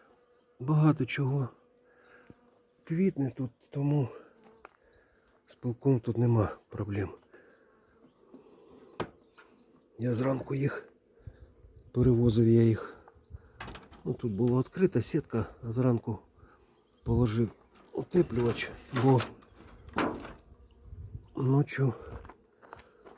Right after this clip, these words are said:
був невеликий приморозок. Машина була в інії. Кришки поставив їм, щоб звикали,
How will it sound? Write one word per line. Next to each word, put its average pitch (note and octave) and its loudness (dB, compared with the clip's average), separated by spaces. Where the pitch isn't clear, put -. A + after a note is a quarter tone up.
був B2 0
невеликий B2 4
приморозок. G#2 0
Машина A2+ 0
була A2 2
в B2+ 4
інії. G2+ 2
Кришки B2+ 2
поставив C#3+ 2
їм, C3 2
щоб - -6
звикали, C#3+ 4